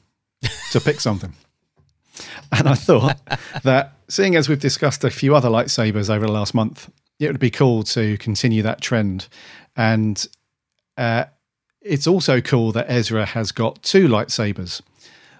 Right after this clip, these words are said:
Not all at once, but I just think it's very cool that his, they did a lot of stuff with Ezra in terms of his progression throughout Rebels. And I think that his, uh, his construction of his first lightsaber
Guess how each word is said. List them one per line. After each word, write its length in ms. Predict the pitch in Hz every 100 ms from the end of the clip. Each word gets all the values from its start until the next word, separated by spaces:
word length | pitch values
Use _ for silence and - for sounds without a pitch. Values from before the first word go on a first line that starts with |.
| _
Not 280 | 170 160 - -
all 180 | 143
at 80 | -
once, 340 | 131 113 - -
but 300 | 123 127 _ -
I 40 |
just 220 | 123 131 -
think 180 | 139
it's 120 | - -
very 320 | 143 123 117
cool 340 | - 139 117
that 220 | 113 123 -
his, 360 | 139 117 - - - - - - _ _ _
they 140 | - 143
did 120 | 180
a 60 | 202
lot 140 | 208
of 80 | 165
stuff 300 | - 190 139
with 160 | 135 -
Ezra 340 | 120 104 101
in 120 | 123 113
terms 320 | 139 127 117
of 80 | 110
his 140 | 120
progression 640 | - 123 123 107 - 92 87
throughout 320 | - 117 107 113
Rebels. 420 | 107 98 113 - _ _ _ -
And 140 | 117
I 80 | 110
think 380 | 98 - 123 -
that 280 | 120 113 _
his, 420 | 123 139 120 101 - _ _ _ _ _ _ _ _ _ _
uh, 260 | 120 107 120
his 220 | 123 113
construction 640 | - 123 - 143 139 - 127
of 80 |
his 140 | 110 107
first 320 | 131 127 120
lightsaber 680 | 110 107 - 113 101 - -